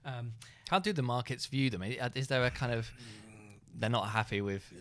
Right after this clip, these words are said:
Speaker 1: The market, they've been terrible investments for y-, for many years. The markets like them to a point because they're, if they're f-, if they're growing fast, but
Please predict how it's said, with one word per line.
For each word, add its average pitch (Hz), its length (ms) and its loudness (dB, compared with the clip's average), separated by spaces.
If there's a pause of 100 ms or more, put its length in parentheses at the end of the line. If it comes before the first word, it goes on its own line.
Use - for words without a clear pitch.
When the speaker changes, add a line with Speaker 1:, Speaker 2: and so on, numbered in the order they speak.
Speaker 1:
The 156 80 -10
market, 196 340 -2 (140)
they've 196 140 2
been 214 100 -6
terrible 170 460 4
investments 123 720 2
for 123 80 -4
y-, 135 200 -2
for 143 140 2
many 151 320 4
years. 120 480 -2 (220)
The 151 80 0
markets 214 360 2
like 156 420 0
them 131 260 -2
to 139 100 0
a 127 40 0
point 139 400 -2
because 131 280 0
they're, 117 200 -2 (180)
if 151 100 -2
they're 156 120 2
f-, - 280 -6
if - 80 -8
they're 139 140 2
growing 135 520 6
fast, - 520 0 (240)
but 120 240 4